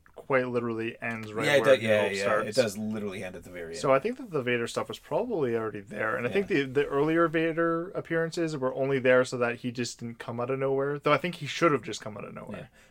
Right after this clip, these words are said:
Speaker 2: It's a bit of a tangent, but isn't it funny that Darth Vader built his, his Darth Vader castle on Mustafar,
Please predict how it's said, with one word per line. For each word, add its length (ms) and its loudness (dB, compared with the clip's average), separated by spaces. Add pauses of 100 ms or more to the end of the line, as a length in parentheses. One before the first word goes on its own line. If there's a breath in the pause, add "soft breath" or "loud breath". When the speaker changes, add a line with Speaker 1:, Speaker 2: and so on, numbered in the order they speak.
Speaker 2:
It's 100 -8
a 20 -10
bit 120 2
of 80 0
a 40 -2
tangent, 380 2
but 80 0
isn't 180 -4
it 100 -4
funny 360 2
that 140 -6
Darth 200 -2
Vader 260 -2
built 360 -4
his, 400 -6 (260 soft breath)
his 160 -8
Darth 240 -2
Vader 200 -2
castle 680 -4
on 220 -4
Mustafar, 640 -4